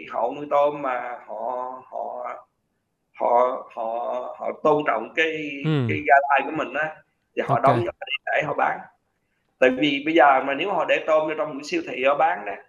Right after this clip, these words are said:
Speaker 1: thì siêu thị sẽ tính từ ba mươi tới ba mươi lăm phần trăm tiền khấu hao, tiền, tiền họ chia.
Speaker 2: Dạ.
Speaker 1: Họ giữ tiền á, từ một tháng cho tới bốn mươi lăm ngày. Cháu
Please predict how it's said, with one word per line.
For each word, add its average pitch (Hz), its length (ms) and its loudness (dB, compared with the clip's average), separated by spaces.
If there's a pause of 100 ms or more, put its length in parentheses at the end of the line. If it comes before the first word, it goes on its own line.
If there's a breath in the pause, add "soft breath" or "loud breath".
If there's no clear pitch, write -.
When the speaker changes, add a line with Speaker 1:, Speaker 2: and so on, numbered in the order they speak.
(420)
Speaker 1:
thì 127 100 2
siêu 156 320 -4
thị 127 220 -6 (100)
sẽ 131 200 -2
tính 190 320 -4 (840)
từ 123 240 4
ba 143 240 4
mươi 143 260 0
tới 160 80 -2
ba 147 200 2
mươi 139 160 -4
lăm 143 220 -6
phần 110 180 -14
trăm 135 340 -2 (260)
tiền 113 580 -4
khấu 147 160 -4
hao, 135 400 -2
tiền, 117 440 -6
tiền 110 420 -12
họ 110 140 -16
chia. 131 260 -2 (680)
Speaker 2:
Dạ. 131 160 2
Speaker 1:
Họ 113 220 4
giữ 120 100 6 (160)
tiền 117 260 0
á, 135 180 -4 (540)
từ 117 120 6
một 107 220 0
tháng 151 340 0
cho - 100 -8
tới 135 100 0
bốn 147 160 -4
mươi 165 60 -4
lăm 123 200 -8
ngày. 101 320 -16 (1800)
Cháu 151 120 8